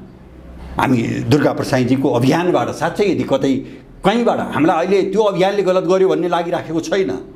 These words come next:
हामीले त्यो देखेका छैनौँ, किन त्यो पुष्टि हुनुपर्छ। र त्यो बाटोमा पनि त्यो अभियान जान लागेको हो भने हामी त्यसलाई चाहिँ रोक्छौँ, त्यो काम चाहिँ गलत हो।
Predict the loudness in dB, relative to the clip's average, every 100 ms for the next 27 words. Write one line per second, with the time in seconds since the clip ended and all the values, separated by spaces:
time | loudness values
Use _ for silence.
0 | -20 -14 -2 2 4 4 2 0 0 0
1 | 0 0 0 0 0 -2 -4 -2 0 0
2 | 2 0 0 -2 -6 -6 -8 -10 -16 -2
3 | 0 0 2 2 2 0 0 0 0 0
4 | 0 2 2 0 -2 -4 -4 -6 -8 -8
5 | -6 -2 0 -2 -4 -8 0 0 2 -2
6 | -4 -6 0 2 2 0 -2 0 2 2
7 | 0 -2 0 0 -2 -6